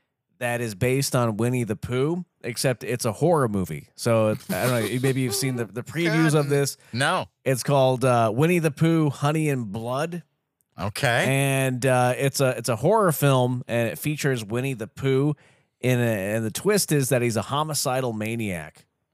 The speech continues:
Speaker 1: And he
Speaker 2: I
Speaker 1: goes on a killing spree.
Speaker 2: I kinda wanna
Speaker 1: And,
Speaker 2: see
Speaker 1: uh,
Speaker 2: it,
Speaker 1: him and
Speaker 2: though.
Speaker 1: Piglet.
Speaker 2: Maybe it's not for kids, but I kinda wanna see it. <laughs> You know?
Speaker 1: Right.
Speaker 2: Uh,
Speaker 1: Right.
Speaker 2: so,
Speaker 1: So
Speaker 2: the
Speaker 1: this te-,
Speaker 2: teachers
Speaker 1: teacher showed these fourth grade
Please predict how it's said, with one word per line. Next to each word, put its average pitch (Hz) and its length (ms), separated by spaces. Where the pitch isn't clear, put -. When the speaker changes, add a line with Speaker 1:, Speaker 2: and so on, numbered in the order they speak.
Speaker 1:
And 110 140
he 123 60
Speaker 2:
I - 20
Speaker 1:
goes 135 240
on 123 140
a 113 60
killing 131 500
spree. 98 480
Speaker 2:
I 120 60
kinda 180 260
wanna 143 200
Speaker 1:
And, 110 80
Speaker 2:
see 107 140
Speaker 1:
uh, - 60
Speaker 2:
it, 247 80
Speaker 1:
him 147 100
and 113 100
Speaker 2:
though. 117 140
Speaker 1:
Piglet. 113 480
Speaker 2:
Maybe 156 300
it's 156 160
not 151 180
for 127 160
kids, 165 480
but 110 300
I 120 180
kinda 190 260
wanna 117 200
see 107 220
it. 110 140
<laughs> 175 180
You 156 300
know? - 60
Speaker 1:
Right. - 300
Speaker 2:
Uh, 131 520
Speaker 1:
Right. 107 260
Speaker 2:
so, 226 200
Speaker 1:
So 127 280
Speaker 2:
the 156 100
Speaker 1:
this 143 100
te-, 180 60
Speaker 2:
teachers 160 240
Speaker 1:
teacher 156 280
showed 147 300
these 135 240
fourth 151 480
grade 123 520